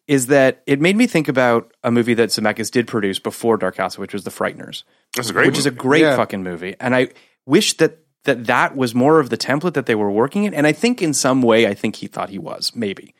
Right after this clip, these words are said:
Speaker 2: Mm-hmm.
Speaker 1: I don't know. You know, gave some auteurs or what he thought were auteurs some horror movies to play in. But The Frighteners has just got such an eye. The effects in that movie, which The Frighteners is, I think, five to seven years before this movie, and the effects look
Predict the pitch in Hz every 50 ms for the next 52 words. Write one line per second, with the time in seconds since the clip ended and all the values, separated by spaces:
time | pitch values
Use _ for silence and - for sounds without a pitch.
0 | _ - 113 101 101 95 85 123 113 107 101 90 87 - - _ - - - -
1 | - - - - 156 156 147 156 151 147 143 - 165 139 120 127 127 123 - 123
2 | 117 113 117 110 113 104 107 110 107 120 110 - 107 104 107 104 101 - _ _
3 | - 113 107 104 101 - - 107 104 104 104 - - - - - _ - - -
4 | 113 104 98 - 120 113 107 104 104 101 101 101 - - 101 - - 143 147 135
5 | 110 104 98 - - - - - _ - 127 120 - - 127 - - 185 220 240
6 | 196 147 123 107 117 113 - 127 113 - 113 104 - - 170 - - 113 95 -
7 | - - 107 147 156 123 95 - - - _ _ _ - - - - 127 127 -
8 | - - 175 208 - - 233 196 147 117 104 113 110 101 95 95 95 107 - -
9 | - - - 131 - - - - - _ _ _ - 139 - - 196 240 247 196
10 | 151 127 139 123 117 101 - - - - 110 - _ - 95 98 104 101 - -
11 | _ _ _ _ _ _ - - - 147 143 151 170 175 - - 131 - - 143
12 | 139 131 147 139 135 135 135 135 117 113 113 - 127 117 - - - 151 165 202
13 | 214 160 110 - 107 98 104 110 104 - - 101 95 87 92 95 - 135 131 139
14 | 139 - - 165 156 - - 147 -